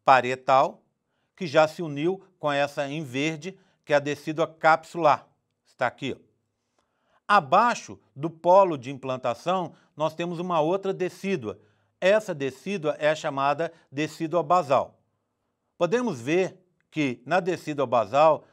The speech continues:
nós temos a presença de uma série de vilosidades coriônicas.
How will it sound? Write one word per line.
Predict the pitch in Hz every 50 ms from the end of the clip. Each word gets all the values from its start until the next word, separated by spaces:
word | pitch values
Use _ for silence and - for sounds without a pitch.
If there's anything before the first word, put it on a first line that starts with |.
| _ _ -
nós | 127 139 143 143
temos | - 165 170 170 143
a | 156 156
presença | 156 160 143 127 110 131 147 143 135 143
de | 131 147
uma | 147 139 131
série | - - - 151 165 175 175 175
de | 156 165
vilosidades | 151 170 160 160 165 143 127 123 131 135 139 143 - -
coriônicas. | - 160 160 147 151 160 165 147 123 98 - 98 85 _ _ _